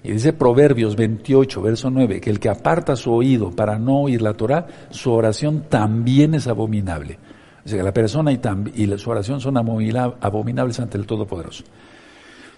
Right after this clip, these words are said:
Entonces dice, "Para que sea conocido en la tierra tu camino, en todas las naciones tu salvación". Verso tres, "Te exalten los pueblos, oh Yahweh,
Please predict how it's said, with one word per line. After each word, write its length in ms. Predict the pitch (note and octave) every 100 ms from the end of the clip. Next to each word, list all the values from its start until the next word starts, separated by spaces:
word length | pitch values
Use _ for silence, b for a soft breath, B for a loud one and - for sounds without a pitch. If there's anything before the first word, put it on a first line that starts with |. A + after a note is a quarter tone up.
| B -
Entonces 640 | C3 B2+ B2+ E3+ D#3+ D#3+
dice, 400 | B2 A#2 - F#2+
"Para 220 | F2+ B2 A#2
que 80 |
sea 160 | A2+ C#3+
conocido 400 | D3+ D#3+ C#3+ D#3
en 80 | D#3
la 80 | D3
tierra 220 | D3 D3
tu 80 | C#3+
camino, 360 | D3+ E3 A#2+
en 340 | B2+ C3+ C3 C3+
todas 280 | D3 F3
las 140 | F#3 D#3
naciones 440 | D3+ B2 D3+ E3+
tu 120 | C#3
salvación". 480 | A2+ G#2+ G2 F2+ E2+ C#2+ - - _ - -
Verso 320 | - B2 C#3 E3+
tres, 360 | - C#2 - B B B B _
"Te 80 | B2
exalten 520 | A2+ - D3 D#3 F3+
los 160 | E3+ -
pueblos, 380 | D3 D#3+ E3 -
oh 520 | C3+ D3 D3+ D3+ D3+
Yahweh, 480 | A2+ F#2 D2+ -